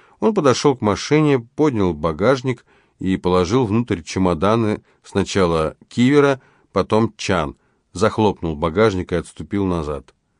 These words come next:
«Спасибо», — сказал Ричард. «Надеюсь, всех вас сегодня ждет чудесный день». Он распахнул дверцу со стороны пассажира и сел. Мишель тут же оказалась рядом за рулем,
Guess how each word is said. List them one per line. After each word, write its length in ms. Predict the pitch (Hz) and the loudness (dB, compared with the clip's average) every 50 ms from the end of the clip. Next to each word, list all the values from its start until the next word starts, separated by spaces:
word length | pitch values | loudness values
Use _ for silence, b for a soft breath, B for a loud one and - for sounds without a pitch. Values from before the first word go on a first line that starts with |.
| _ _ _ _ _ _ _ _ _ | _ _ _ _ _ _ _ _ _
«Спасибо», — 960 | - - - - - 95 87 - - - 87 85 78 90 92 107 123 127 - _ _ | -20 -20 -20 -4 -4 -4 -4 -2 -6 -8 -6 -4 -2 0 0 0 0 -4 -8 _ _
сказал 440 | _ - _ 95 87 76 87 82 82 | _ -12 _ -6 -2 -2 0 -2 0
Ричард. 400 | 82 82 78 - - 80 67 - _ _ _ _ _ _ _ _ _ _ _ | -2 -4 -6 -6 -8 -8 -8 -8 _ _ _ _ _ _ _ _ _ _ _
«Надеюсь, 600 | - 87 92 92 85 101 101 98 95 90 - - - | -2 -2 -2 0 2 2 2 2 2 0 -4 -10 -16
всех 380 | - - - - 120 120 - - | -16 -12 -4 -2 -2 -2 0 0
вас 180 | 123 117 107 | 0 0 0
сегодня 540 | - - - 117 110 113 113 104 107 107 104 | -2 -6 -6 -2 0 0 -2 0 0 -2 -2
ждет 340 | 92 90 101 104 101 90 - | -2 -2 -2 -2 -2 -2 -4
чудесный 680 | - - 87 78 78 92 87 85 78 - - 87 85 85 | -12 -12 -12 -12 -6 -4 -4 -4 -4 -6 -6 -6 -6 -6
день». 360 | 78 78 95 101 87 67 - _ _ _ _ _ _ _ _ _ _ _ _ _ _ _ _ _ _ _ _ | -6 -4 -4 -4 -4 -6 -10 _ _ _ _ _ _ _ _ _ _ _ _ _ _ _ _ _ _ _ _
Он 180 | 151 185 202 | 2 4 4
распахнул 580 | 185 147 123 - - 117 - - 117 117 110 101 | 4 2 2 0 -2 -2 -2 0 2 2 2 2
дверцу 520 | 87 92 98 120 127 117 104 - - 98 | 0 2 2 2 2 2 0 -2 -4 -4
со 300 | 85 - - 92 87 85 | -4 0 0 2 2 2
стороны 420 | 80 - - 90 87 90 90 87 76 | 0 -2 -4 -4 -2 -2 -2 -2 -4
пассажира 760 | - - - - 85 82 78 80 117 151 156 151 147 139 b b b b b b b b | -6 -10 -8 -6 -6 -6 -4 -2 -2 0 2 2 0 0 b b b b b b b b
и 240 | - 85 95 107 110 | -4 -2 0 0 0
сел. 500 | 104 - - - - 82 73 69 65 - _ _ _ _ _ _ _ _ _ _ | -2 -6 -12 -10 -6 -4 -4 -4 -6 -10 _ _ _ _ _ _ _ _ _ _
Мишель 420 | - 95 95 - - 160 170 175 | -2 -2 -2 0 2 0 0 0
тут 240 | 131 - - 160 143 | 0 -2 -2 -2 0
же 120 | 107 107 101 | 0 -2 -2
оказалась 600 | 90 - 92 80 92 110 117 113 98 - - - | 0 0 -2 0 2 2 2 2 0 -4 -6 -10
рядом 420 | - 95 101 104 95 80 85 82 78 | -4 -2 0 0 0 0 -2 -6 -6
за 120 | 73 85 | -6 -6
рулем, 440 | 82 82 82 87 101 117 123 120 b | -6 -4 -2 0 0 0 -2 -4 b